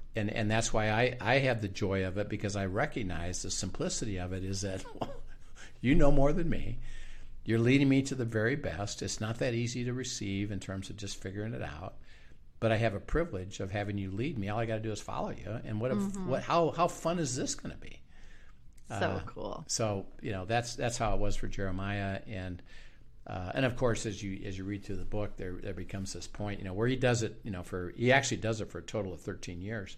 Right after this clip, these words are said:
Speaker 2: Mm.
Speaker 1: Um, but he does it, does it, does it. And he keeps saying, "Repent, repent, repent." And nobody repents.
Speaker 2: Right.
Speaker 1: And Jeremiah <laughs> goes to God. This is in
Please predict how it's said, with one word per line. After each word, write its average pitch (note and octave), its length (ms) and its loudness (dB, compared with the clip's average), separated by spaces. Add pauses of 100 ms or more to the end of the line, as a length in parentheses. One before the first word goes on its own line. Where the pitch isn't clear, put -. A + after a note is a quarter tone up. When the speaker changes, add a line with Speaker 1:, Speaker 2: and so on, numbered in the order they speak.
(440)
Speaker 2:
Mm. F3 220 -6 (160)
Speaker 1:
Um, F2+ 520 -4 (280)
but G#2+ 240 0
he A2 120 0
does A2+ 260 0
it, G2+ 100 -2
does G2 160 -4
it, G2 120 -4
does F2+ 240 -4
it. F#2 200 -4 (920)
And F#2+ 380 0
he G#2 100 -2
keeps G#2+ 280 -4
saying, G#2 480 0
"Repent, G2+ 400 0
repent, F#2+ 300 -2
repent." F#2 480 -4 (920)
And G2 380 2
nobody A2 280 2
repents. - 500 -8 (560)
Speaker 2:
Right. E3 280 -2 (440)
Speaker 1:
And G#2+ 140 0
Jeremiah G#2+ 420 6 (260)
<laughs> - 240 -8
goes C3+ 240 0
to G#2 100 -4
God. - 180 0 (220)
This A#2 200 0
is A2 60 -2
in F#2+ 180 -2